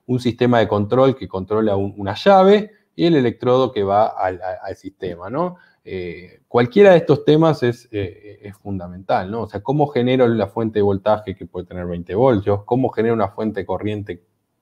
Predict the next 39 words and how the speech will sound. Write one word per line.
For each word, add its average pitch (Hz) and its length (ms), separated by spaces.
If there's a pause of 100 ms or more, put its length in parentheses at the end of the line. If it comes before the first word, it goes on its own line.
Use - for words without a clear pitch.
(100)
correcta 95 720
de, 90 200
de 95 160
la 87 120
estimulación 92 560
que 104 80
yo - 180
quiero? 147 460 (420)
Eh, 196 500
y, 190 400 (380)
eh, 104 460 (300)
es - 340
tan, 123 240
tan, 156 260
algo 143 180
tan 151 140
sencillo 139 400
como 107 140
una 120 160
llave, 143 640 (240)
eh, 87 340
no 113 160
es 139 100
trivial 147 420
en 98 100
este 90 220
caso, 92 340
¿no? 131 240
Porque 95 540
esta 127 220
llave 143 360
está 120 220
conectada 113 480
con, 98 320
con, 95 260
con 90 220
la, 87 240
con 87 200
el, 87 300